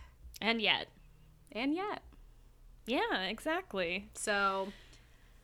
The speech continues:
Speaker 2: but I can see how it would be hard for Peter because he has all these examples of people who are, you know, genuinely in love and, um, have partners.
Speaker 1: Right.
Speaker 2: And he is not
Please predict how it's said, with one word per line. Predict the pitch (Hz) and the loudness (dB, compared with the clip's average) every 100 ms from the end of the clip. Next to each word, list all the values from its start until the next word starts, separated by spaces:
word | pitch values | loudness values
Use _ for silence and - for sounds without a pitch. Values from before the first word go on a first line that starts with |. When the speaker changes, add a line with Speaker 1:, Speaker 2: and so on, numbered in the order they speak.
| - - - - - | -20 -20 -20 -18 2
Speaker 2:
but | 285 285 | 8 10
I | 269 | 10
can | 330 302 | 10 4
see | 330 330 | 6 8
how | 339 302 | 12 12
it | 254 | 10
would | 269 | 4
be | 240 | 2
hard | 233 240 233 226 | 4 6 6 4
for | 208 | -2
Peter | 202 220 185 165 160 | -2 0 2 2 2
because | 202 202 214 | 0 2 2
he | 226 | 4
has | 220 214 214 | 6 6 6
all | 208 | 4
these | 202 196 | 2 0
examples | 190 190 180 196 180 | 0 -2 -2 -2 -4
of | 175 | -4
people | 202 180 185 185 | -4 -2 -2 -2
who | 190 180 | -2 -2
are, | 175 165 - | -2 -2 -4
you | 202 | -4
know, | 180 170 | -4 -4
genuinely | - 180 190 185 180 | -2 -2 -2 -4 -6
in | 175 170 | -6 -6
love | 151 156 170 - | -4 -4 -6 -8
and, | 180 175 165 165 185 - | -8 -4 -4 -6 -8 -8
um, | 185 170 165 185 180 - - - - | -4 -4 -4 -6 -8 -12 -18 -18 2
have | - 196 - | 4 4 2
partners. | - 190 - - 151 151 202 - - - - - | 2 4 2 -2 -4 -2 -2 -6 -8 -14 -18 4
Speaker 1:
Right. | 208 190 - - - | 8 8 6 -6 -2
Speaker 2:
And | 208 202 202 190 190 190 190 190 196 - - - - - - | 2 4 4 4 4 2 -2 -6 -4 -4 -4 -8 -16 -18 -18
he | - - 190 | -10 -4 -2
is | 190 190 | -2 -2
not | 180 165 - | 2 2 2